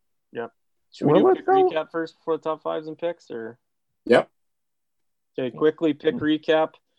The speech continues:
Speaker 1: Three M Open. Uh, Bronell won the week. Uh, standings are Bronell thirty-two, Matty B twenty-nine, New Guy twenty-six, Harv twenty-four, Randy three.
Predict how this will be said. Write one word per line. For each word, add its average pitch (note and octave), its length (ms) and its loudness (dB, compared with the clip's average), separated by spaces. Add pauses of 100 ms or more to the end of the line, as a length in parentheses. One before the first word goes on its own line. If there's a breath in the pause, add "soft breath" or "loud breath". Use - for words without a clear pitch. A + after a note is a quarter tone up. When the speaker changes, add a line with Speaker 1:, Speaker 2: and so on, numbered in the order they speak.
(280)
Speaker 1:
Three D3 260 0
M C#3+ 120 -2
Open. D3 500 -2
Uh, A#2+ 320 -6
Bronell C#3 440 -2
won C#3+ 140 -2
the C3+ 80 -2
week. D#3 360 -4 (680)
Uh, A#2 400 0 (160)
standings C#3+ 640 -6
are C#3 360 4
Bronell C#3 520 -4
thirty-two, D#3 840 0 (480)
Matty C3+ 320 -2
B C3+ 180 -6
twenty-nine, C3+ 680 -4
New C#3 140 -6
Guy C#3 360 2
twenty-six, C3+ 680 -6
Harv C#3 280 2
twenty-four, D#3 560 0
Randy C#3 360 -2
three. F#3+ 520 -4